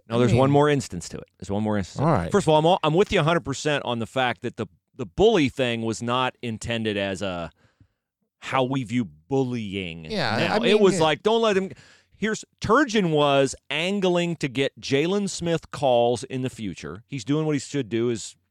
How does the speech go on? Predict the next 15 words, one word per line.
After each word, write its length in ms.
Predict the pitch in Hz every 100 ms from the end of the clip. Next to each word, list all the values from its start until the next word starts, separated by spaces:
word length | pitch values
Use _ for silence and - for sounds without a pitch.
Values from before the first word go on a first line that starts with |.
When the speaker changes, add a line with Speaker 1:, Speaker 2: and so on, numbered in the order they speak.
| -
Speaker 2:
As 140 | 196
a 40 | 143
Speaker 1:
rep, 100 | 143
Speaker 2:
coach. 240 | 330 226
Speaker 1:
rep 160 | 139 -
his 180 | 170
team. 320 | - 117 87 110
Speaker 2:
Yeah. 240 | 262 285 - -
Speaker 1:
Smith 340 | - 160 170
is 120 | 175
a 60 | 135
s-, 160 | - -
is 120 | 135 117
a 140 | 113
willowy 1000 | 107 123 180 185 170 175 170 165 160 147